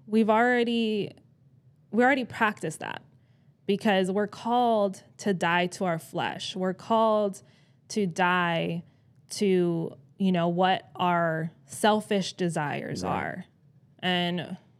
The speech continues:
Speaker 1: we're called to live a life of discipline. Like,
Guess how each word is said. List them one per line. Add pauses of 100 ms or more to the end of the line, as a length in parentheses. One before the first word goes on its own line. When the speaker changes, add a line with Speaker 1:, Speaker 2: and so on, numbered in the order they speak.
(160)
Speaker 1:
we're
called
to
live
a
life
of
discipline.
Like,